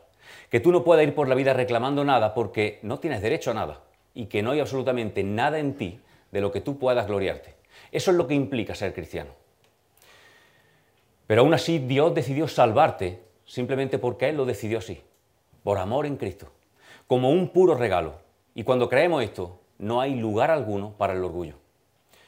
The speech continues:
El orgullo es lo contrario de la humildad. Y si hiciéramos un estudio de todos los problemas que hay en la iglesia,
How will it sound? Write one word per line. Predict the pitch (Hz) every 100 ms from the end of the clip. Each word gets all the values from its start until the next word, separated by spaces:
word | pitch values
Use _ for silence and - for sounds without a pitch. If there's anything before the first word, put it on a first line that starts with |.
| _ _ _ _ _ _ _ _ _ _ _ _ -
El | 104
orgullo | 110 147 147
es | 156
lo | 147
contrario | 123 107 147 139 80 -
de | 98
la | 101
humildad. | 101 95 90 - - _ _ _ _ -
Y | 123
si | 127
hiciéramos | 165 180 185
un | 156
estudio | - 160 143
de | 135
todos | 170 175
los | 139
problemas | 127 131 160 131
que | 139
hay | 160
en | 156
la | 131 107
iglesia, | 117 160 95 101